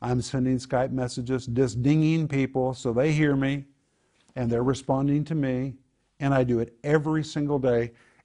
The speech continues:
and it is a form of accountability. And if there's anything weird going on in my life, they would know it. Now, there's not. But if there was, they would say, "Hey, Rick, what's going on with you?" That is so healthy for me.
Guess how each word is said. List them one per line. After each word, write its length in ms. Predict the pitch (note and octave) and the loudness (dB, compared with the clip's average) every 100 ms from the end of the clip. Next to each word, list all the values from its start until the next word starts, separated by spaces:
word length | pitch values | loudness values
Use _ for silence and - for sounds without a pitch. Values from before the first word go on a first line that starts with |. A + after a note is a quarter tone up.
| - | -2
and 140 | C#3 | 2
it 140 | D3 D#3+ | 2 2
is 160 | D#3 | -2
a 60 | E3+ | -2
form 340 | - C3 B2+ | 0 0 0
of 80 | B2+ | -2
accountability. 960 | B2+ - B2 A#2+ C3 F3+ C#3 A2 G#2 G#2+ _ _ _ _ _ - | -4 -4 -2 -2 0 2 2 2 -4 -8 _ _ _ _ _ -8
And 180 | C#3+ C#3 | -2 0
if 80 | B2+ | 2
there's 220 | D#3 D#3+ | 2 4
anything 320 | G3 E3+ C#3 | 2 2 4
weird 260 | D3+ E3+ D#3+ | 4 2 0
going 200 | E3+ E3+ | 0 0
on 120 | E3+ | 0
in 60 | |
my 140 | E3 D#3+ | 2 2
life, 220 | E3+ E3+ - | 2 0 -4
they 240 | G#2+ B2 | -2 0
would 220 | A#2 B2 A#2 | 0 0 -2
know 200 | F2+ D#2+ | -6 -8
it. 220 | - - _ _ - | -16 -20 _ _ -2
Now, 120 | B2 | -2
there's 280 | G#2+ G#2 F#2+ | -2 -4 -2
not. 460 | C3 A2 E2 - _ _ _ _ _ C3+ | -2 -2 -6 -18 _ _ _ _ _ 2
But 120 | C#3 | 2
if 100 | C3 | 4
there 140 | C3 | 4
was, 260 | C3 D#3+ C3+ | 4 4 2
they 120 | D#3 | 0
would 160 | C#3 B2+ | 0 -2
say, 160 | C3 | -4
"Hey, 160 | D3 F3 | -4 -4
Rick, 240 | D#3 D3+ | -6 -4
what's 160 | D#3 D#3 | -6 -6
going 200 | D#3 D3 | -6 -4
on 220 | D#3 C#3+ | -4 -4
with 140 | G#2+ | -6
you?" 160 | G2+ F2+ - _ _ - | -6 -8 -10 _ _ -12
That 180 | C4 G#3 | -6 -4
is 160 | A#2+ | -4
so 300 | - E3+ F#3+ | -6 -6 -4
healthy 440 | G3 C4 C#4+ - A#2+ | -4 -4 -6 -4 -6
for 220 | - A2 | -6 -8
me. 260 | G2+ F#2 | -6 -8